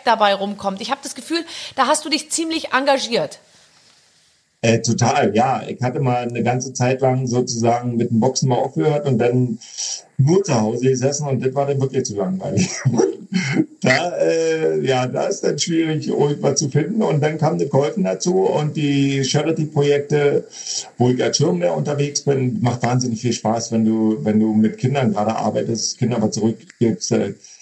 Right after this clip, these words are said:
Speaker 2: ich bin zum Beispiel hier für den Stab-Hospiz unterwegs, also als Botschafter, was wirklich schwer war zum Anfang, weil ich hab zwei gesunde Kinder.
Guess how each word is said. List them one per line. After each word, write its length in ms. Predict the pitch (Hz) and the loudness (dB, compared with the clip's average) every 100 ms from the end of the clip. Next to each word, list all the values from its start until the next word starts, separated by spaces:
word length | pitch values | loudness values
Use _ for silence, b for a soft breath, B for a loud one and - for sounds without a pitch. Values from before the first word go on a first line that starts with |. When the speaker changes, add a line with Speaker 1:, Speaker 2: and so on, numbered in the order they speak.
| B | B
Speaker 2:
ich 180 | 110 92 | -2 2
bin 180 | 131 113 | 2 2
zum 140 | 107 | 2
Beispiel 340 | 107 104 117 104 | 2 2 0 0
hier 160 | 107 | 0
für 100 | 107 | -2
den 80 | 98 | -4
Stab-Hospiz 640 | - 110 110 110 - 113 - | 0 0 0 -2 -2 -2 -2
unterwegs, 460 | 104 101 107 - | -2 0 -2 0
also 240 | 110 95 101 | -2 0 0
als 200 | - - | -2 0
Botschafter, 720 | 110 113 110 101 - 110 104 | 0 2 0 0 0 0 2
was 160 | 101 - b b b - | -2 -4 b b b -2
wirklich 460 | 113 147 170 147 | 0 2 2 0
schwer 380 | - 113 123 156 | 0 2 2 0
war 160 | 156 - | -4 -4
zum 160 | 151 | -4
Anfang, 480 | 131 143 - 165 170 | -2 -4 -4 -4 -4
weil 240 | 127 117 117 | -2 -2 -2
ich 80 | 123 | -4
hab 180 | 120 | -4
zwei 220 | - 120 117 | -4 0 2
gesunde 400 | 101 123 151 147 | 2 0 -2 0
Kinder. 440 | 147 147 143 | 0 2 0